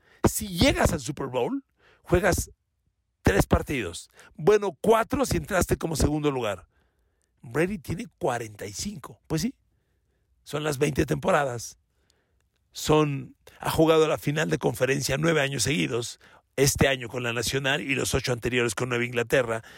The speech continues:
Amigos, es una historia maravillosa. A ver, yo entiendo a los haters. No pasa nada. Es, insisto, es un tema de fanáticos y está bien. Pero a la prensa no la entiendo. La prensa a veces cae en el tema del argüende.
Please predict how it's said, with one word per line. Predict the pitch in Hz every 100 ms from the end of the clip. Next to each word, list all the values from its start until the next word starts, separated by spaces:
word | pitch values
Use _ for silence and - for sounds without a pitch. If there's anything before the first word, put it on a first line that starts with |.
| -
Amigos, | - 131 160 156 147 - - _ _
es | 156 151 -
una | 160 120
historia | 113 - 127 123 110 95 _ _
maravillosa. | 117 123 127 117 110 101 92 - - -
A | 170
ver, | 196
yo | 185
entiendo | 311 - 139 95
a | 101
los | 104
haters. | - 85 82 85 - - _ _ _
No | 175
pasa | 160 143
nada. | 113 95 78 -
Es, | 101 - -
insisto, | 147 143 165 147 131
es | 117
un | 147
tema | 160 131
de | 117
fanáticos | - 113 139 135 127 135 131 - - -
y | 120
está | - 120
bien. | 110 90 87 - -
Pero | - 165
a |
la | 180
prensa | - 226 247 165
no | 143
la | 180
entiendo. | 135 - 165 135 104 80 _ _ _ _ _ _ _ _
La | -
prensa | 165 233 233
a | 185
veces | 185 190
cae | - 160 175
en | 165
el | 120
tema | 165 165
del | 131
argüende. | 151 107 113 147 120 104 82